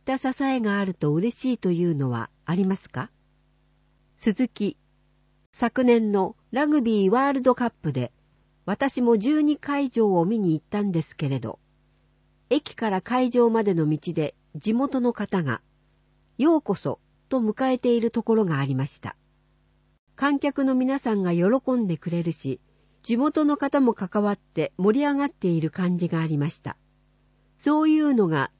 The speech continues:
東京でも見られるといいと思っています。司会、サポートはもちろんですが、江東区は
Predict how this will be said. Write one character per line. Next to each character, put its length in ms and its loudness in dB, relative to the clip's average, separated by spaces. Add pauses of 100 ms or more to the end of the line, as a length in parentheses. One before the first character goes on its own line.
(100)
東 260 2
京 240 2
で 100 0
も 140 4
見 160 2
ら 120 0
れ 120 0
る 120 -4
と 140 0
い 160 0
い 40 -2
と 160 -4
思 180 -2
っ 40 -10
て 160 -8
い 120 -4
ま 100 -4
す。 200 -16 (1300)
司 160 -16
会、 320 -2 (880)
サ 220 -2
ポ 220 -2
ー 40 0
ト 140 -2
は 120 0
も 120 0
ち 160 -2
ろ 100 4
ん 80 0
で 80 -4
す 140 -8
が、 200 -4 (640)
江 220 2
東 260 4
区 140 -2
は 240 -4